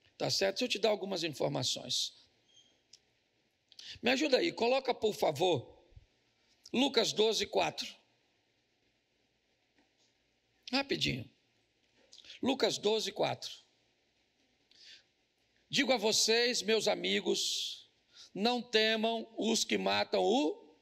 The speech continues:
e depois disso, o que que é? "Nada mais pode, mas", verso cinco, "Eu, porém,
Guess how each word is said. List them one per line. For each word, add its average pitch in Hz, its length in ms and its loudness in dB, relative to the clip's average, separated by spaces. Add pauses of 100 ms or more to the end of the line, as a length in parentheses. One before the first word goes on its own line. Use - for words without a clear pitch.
(480)
e 208 80 2
depois 202 460 2
disso, 196 500 2 (960)
o - 120 -4
que 190 160 2
que 190 100 2
é? 208 360 0
"Nada 196 360 2
mais 202 320 0
pode, 208 340 2 (1000)
mas", - 840 -2 (380)
verso 180 280 0
cinco, - 440 -2 (1040)
"Eu, 214 180 4
porém, 214 800 0